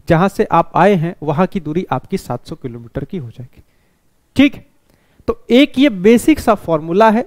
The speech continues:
इसको हमने तीन तरह से यूज़ कर लिया। ठीक है, अब इसमें क्या होगा ना, आपको एक चीज दिया,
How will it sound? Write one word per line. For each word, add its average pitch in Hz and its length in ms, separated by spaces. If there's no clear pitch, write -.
इसको 277 300
हमने 208 320
तीन 202 280
तरह 156 200
से 220 160
यूज़ 139 260
कर 117 120
लिया। 117 240
ठीक 247 200
है, 269 80
अब 226 180
इसमें 262 340
क्या 214 140
होगा 180 280
ना, 254 120
आपको - 440
एक 233 260
चीज 233 220
दिया, 180 280